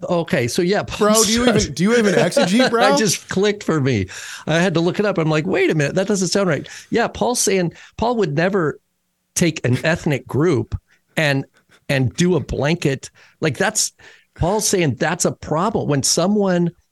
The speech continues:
Speaker 1: takes an ethnic group and condemns the ethnic group, that is anti-gospel. Why? Because from every tribe, every tongue
Speaker 2: Right.
Speaker 1: will come the believers who confess Yeshua.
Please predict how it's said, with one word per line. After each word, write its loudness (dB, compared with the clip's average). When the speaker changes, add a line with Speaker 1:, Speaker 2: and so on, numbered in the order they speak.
Speaker 1:
takes 0
an -2
ethnic -2
group -2
and 0
condemns 0
the -8
ethnic -4
group, -4
that 0
is 0
anti-gospel. -2
Why? -2
Because -2
from -4
every -2
tribe, 0
every 0
tongue -2
Speaker 2:
Right. 2
Speaker 1:
will 0
come 0
the -4
believers 0
who 0
confess -2
Yeshua. -4